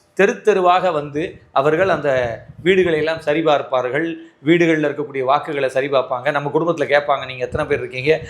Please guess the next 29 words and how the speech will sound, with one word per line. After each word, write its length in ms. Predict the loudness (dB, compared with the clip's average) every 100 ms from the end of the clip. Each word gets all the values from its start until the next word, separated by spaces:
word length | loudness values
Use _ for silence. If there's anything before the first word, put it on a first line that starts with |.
| -2
அஞ்சு 280 | 0 2 4
பேர், 220 | 6 6
அஞ்சு 220 | 0 0
பேர் 220 | 2 2
பேர் 200 | 2 2
இருக்கா? 460 | 0 -2 0 0 -4 -14
இல்ல 280 | 0 4 6
ஒருத்தருடைய 400 | 4 2 0 0
பேர் 280 | 2 4 4
இல்லை, 440 | 0 -2 -2 -2 -12 -20 -6
இல்ல 220 | 2 2
அந்த 240 | 4 2
ஒரு 240 | 2 2 4
பேர் 240 | 4 6
வந்து 200 | 2 -2
பக்கத்து 400 | -2 -2 0 -2
தெருவுல 180 | 0 0
போய் 160 | 0
இருக்கு." 360 | -2 -4 -8 -10 -12 _ _ 0
அது 160 | 4
வரைக்கும் 260 | 4 4 -2
சொல்லுவாங்க, 420 | -2 0 -2 -8 _ -4
"உங்க 160 | -2
பேர் 240 | 2 2 2
வந்து 180 | 0 0
பக்கத்து 360 | 0 -2 -2
தெருவுல 200 | -4 -4
இருக்குன்னு" 280 | -6 -8 -10
சொல்லுவாங்க. 520 | -8 -6 0 0 0